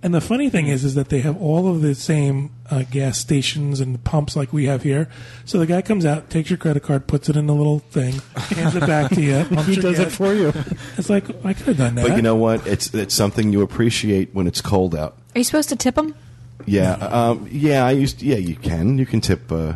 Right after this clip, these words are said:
Speaker 3: you can absolutely tip
Speaker 1: I
Speaker 3: your
Speaker 1: would never
Speaker 3: gas
Speaker 1: tip
Speaker 3: jockey.
Speaker 1: someone
Speaker 2: At
Speaker 1: pumping
Speaker 2: gas
Speaker 1: my
Speaker 2: over
Speaker 1: gas.
Speaker 2: four dollars a gallon, they're lucky I don't run over 'em. <laughs>
Speaker 3: Well, I, I just, I, I remember, you know,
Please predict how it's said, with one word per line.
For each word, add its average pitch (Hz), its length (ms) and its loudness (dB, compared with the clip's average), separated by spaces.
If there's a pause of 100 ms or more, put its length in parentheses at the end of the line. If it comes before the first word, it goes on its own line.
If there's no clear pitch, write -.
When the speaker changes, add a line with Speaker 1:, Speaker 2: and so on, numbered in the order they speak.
(140)
Speaker 3:
you 117 80 -10
can 151 100 0
absolutely 143 360 -2
tip - 200 -6
Speaker 1:
I 175 60 -2
Speaker 3:
your 143 80 2
Speaker 1:
would 117 100 -2
never 123 380 -2
Speaker 3:
gas 92 140 0
Speaker 1:
tip 143 80 0
Speaker 3:
jockey. - 120 0
Speaker 1:
someone 127 460 -2
Speaker 2:
At 165 120 0
Speaker 1:
pumping 165 180 0
Speaker 2:
gas 160 180 0
Speaker 1:
my 175 60 2
Speaker 2:
over 170 140 2
Speaker 1:
gas. 120 80 -4
Speaker 2:
four 170 160 0
dollars 156 360 0
a 170 40 0
gallon, 160 500 -2 (340)
they're 143 100 2
lucky 135 300 0
I - 20 2
don't 135 160 0
run 143 160 0
over 131 200 0
'em. 143 100 0 (140)
<laughs> 247 480 0 (200)
Speaker 3:
Well, 104 240 2 (180)
I, 104 200 -2
I 110 60 2
just, 104 280 2 (140)
I, 101 140 0
I - 20 -2
remember, 98 300 2
you 107 100 2
know, 90 60 0